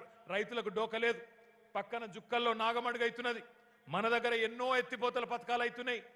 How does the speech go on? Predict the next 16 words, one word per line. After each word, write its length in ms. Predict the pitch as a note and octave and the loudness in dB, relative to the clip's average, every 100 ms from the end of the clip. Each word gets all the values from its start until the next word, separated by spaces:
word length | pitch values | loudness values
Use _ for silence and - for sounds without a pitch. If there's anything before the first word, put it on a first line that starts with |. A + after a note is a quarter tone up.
| - - - | -20 -20 -12
చిన్న 80 | G3+ | -8
చిన్న 220 | A3+ A#3 | -6 -6
చిన్న 200 | A#3+ A3+ | -6 -6
చిన్న 340 | A#3 A#3 B3 G3+ - - _ - | -8 -2 -2 -2 -10 -20 _ -2
తాండాల 480 | G3+ B3 B3 A#3+ A#3 | 0 4 2 4 0
దగ్గర 160 | A#3 | 2
కూడా, 320 | A3+ A#3+ F#3+ - - - - | 4 4 4 -6 -20 -12 -4
చిన్న 120 | B3 B3 | -2 0
చిన్న 260 | C4 A3+ - - - F#3 | 2 0 -2 -12 -4 -2
గిరిజన 240 | A3+ A#3+ | 2 4
ఆవాసాల 560 | A3+ A#3+ B3+ B3 A#3+ A#3 | 6 6 4 0 0 0
దగ్గర 120 | A#3+ | 2
కూడా 260 | B3 A3 - - - | 4 2 0 -12 -8
అద్భుతమైన 560 | D#3 D#3 A3 A3+ A3+ G3 | -8 -6 -4 -2 -2 -2
లిఫ్టులు 380 | F#3 - G3+ | -4 -6 -6
పెట్టి 400 | F3+ F3+ F#3+ A3 | -6 -4 -6 -8